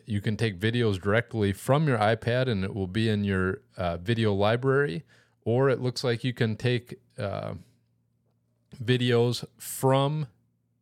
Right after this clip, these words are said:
another source like your professional cameras or your drones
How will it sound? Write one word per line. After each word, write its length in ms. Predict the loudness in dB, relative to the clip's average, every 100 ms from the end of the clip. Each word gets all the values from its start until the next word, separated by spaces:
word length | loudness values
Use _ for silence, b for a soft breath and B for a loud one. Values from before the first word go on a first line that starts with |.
| _ _ _
another 340 | 0 2 2 2
source 340 | 0 -2 0
like 220 | -2 -2
your 180 | -2 -4
professional 640 | -2 -4 0 0 0 -4
cameras 540 | -4 -2 -2 0 -2 -2
or 60 |
your 160 | -6 -6
drones 520 | 0 2 2 0 -4